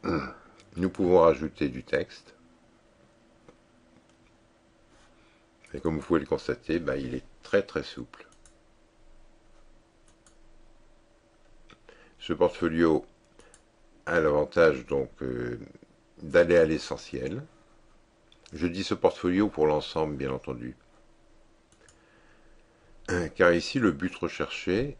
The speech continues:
euh, est de permettre à vos visiteurs d'aller à l'essentiel. Voilà. Alors, euh, si vous souhaitez plus amples informations, vous n'hésitez pas à me contacter.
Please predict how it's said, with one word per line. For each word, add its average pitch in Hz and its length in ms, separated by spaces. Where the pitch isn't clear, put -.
euh, 71 680
est 76 60
de 71 100
permettre 90 460
à 78 40
vos 73 140
visiteurs 71 760
d'aller 80 560
à 90 80
l'essentiel. 67 680
Voilà. 58 240
Alors, 82 420
euh, 82 760
si - 280
vous 92 460
souhaitez 85 720
plus 90 300
amples 82 360
informations, 71 840
vous 69 260
n'hésitez 80 460
pas - 460
à 80 140
me 73 140
contacter. - 680